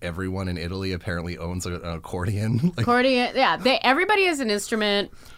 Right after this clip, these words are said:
Speaker 2: Everybody has a beautiful voice there.
Speaker 1: I feel like it was, like, a weird stereotype on steroids, but it was beautiful, and I was, like, crying watching
Speaker 2: Some
Speaker 1: it.
Speaker 2: stereotypes are true.
Speaker 1: <laughs> Okay.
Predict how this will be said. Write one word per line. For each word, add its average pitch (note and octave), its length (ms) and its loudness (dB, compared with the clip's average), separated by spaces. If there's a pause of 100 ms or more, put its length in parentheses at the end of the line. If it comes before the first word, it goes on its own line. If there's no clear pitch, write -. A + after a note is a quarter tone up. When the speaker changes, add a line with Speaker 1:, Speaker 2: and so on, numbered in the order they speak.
Speaker 2:
Everybody B3 600 2
has G#3 360 4
a F#3 60 -8
beautiful G3+ 340 0
voice F3 520 0
there. F3+ 640 2 (200)
Speaker 1:
I C3+ 80 2
feel F3+ 240 2
like E3+ 180 4
it D3 100 2
was, C3+ 160 2
like, C3 120 2
a A#2+ 80 4
weird B2+ 600 2
stereotype B2+ 960 2
on A2+ 220 2
steroids, D3 760 0
but B2+ 120 2
it A#2 80 2
was A2+ 160 -2
beautiful, G#2 520 0
and F2 80 0
I F#2+ 80 0
was, F#2+ 120 0
like, F#2+ 100 -4
crying F#2+ 420 0
watching G#2+ 260 0
Speaker 2:
Some B3+ 260 6
Speaker 1:
it. F#4+ 140 4
Speaker 2:
stereotypes C4 880 4
are F3+ 140 2
true. - 460 -6
Speaker 1:
<laughs> - 40 8 (360)
Okay. E3 420 2